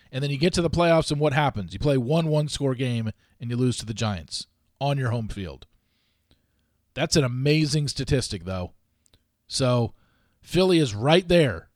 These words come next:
with Minnesota from last year, like I've been saying. Y-, you just can't keep this up. Their defense either, is either gonna have to have a major turnaround in these last four games, or they're gonna be a, I don't wanna say they're gonna be a first-round exit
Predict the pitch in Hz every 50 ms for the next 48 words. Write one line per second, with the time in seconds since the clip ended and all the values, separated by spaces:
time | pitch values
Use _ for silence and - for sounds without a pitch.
0 | - 123 127 139 127 139 143 135 127 - - 143 131 120 117 - 117 113 110 107
1 | 104 90 - - 107 87 69 - _ _ _ _ - 110 117 117 123 123 113 117
2 | 110 104 - - 107 101 92 78 78 - _ _ _ _ _ _ _ _ _ _
3 | _ _ _ _ _ _ _ - 120 135 - - - 147 151 147 135 110 147 -
4 | - - 156 147 135 117 - 117 - - 117 104 - - 92 87 - - - -
5 | - _ _ _ _ _ - 120 151 151 139 147 170 147 170 160 143 151 147 139
6 | 139 131 143 - - 139 123 131 143 139 147 123 127 113 104 139 135 123 - 139
7 | 135 120 117 107 113 127 143 160 165 202 196 175 - 190 185 185 185 185 185 175
8 | 175 170 165 147 139 160 156 156 147 - - 165 156 143 139 143 143 143 143 135
9 | - - _ _ _ _ _ _ _ _ _ _ _ _ _ - 131 120 110 135
10 | 156 175 185 170 143 139 131 113 104 - _ _ _ _ _ _ _ _ _ _
11 | _ _ _ - 135 185 269 302 320 285 240 - 262 240 220 202 202 190 143 -
12 | - 180 180 - - 160 151 139 131 127 139 143 143 190 196 -